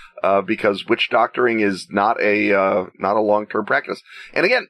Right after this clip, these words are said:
uh, this is not something that is unique necessarily to these guys, because there are narcotraficantes that have been tied in with brujeria or that have been tied in with any number of sort of, you know, good luck practices. There's a whole cult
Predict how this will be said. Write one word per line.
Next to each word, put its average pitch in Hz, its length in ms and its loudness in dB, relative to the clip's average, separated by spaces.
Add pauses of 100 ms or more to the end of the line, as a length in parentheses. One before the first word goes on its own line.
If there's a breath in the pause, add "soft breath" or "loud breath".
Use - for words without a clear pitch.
(360)
uh, 143 160 4
this 147 260 -2
is 214 120 -4
not 175 200 2
something 147 280 -2
that 120 100 4
is 101 380 -2
unique 123 480 -2
necessarily 113 680 2 (120)
to 101 340 -2 (320 soft breath)
these 127 320 -4
guys, 101 500 -2
because 101 280 -4
there 123 340 2
are 107 380 4
narcotraficantes 117 1300 -2 (340 loud breath)
that 117 200 2
have 101 100 -2
been 101 200 -2
tied 104 260 0
in 101 120 -4
with 95 140 -2
brujeria 120 500 4
or 143 180 2
that 104 100 0
have 101 80 2
been 101 160 0
tied 113 320 0
in 110 240 -2 (320 loud breath)
with 101 280 2 (160)
any 139 240 0
number 123 380 2
of 101 100 -2
sort 113 200 2
of, 101 200 -2
you 120 80 0
know, 107 120 0
good 113 180 0
luck 110 220 2
practices. 110 560 -2
There's 104 180 0
a 98 80 0
whole 127 240 4
cult - 400 0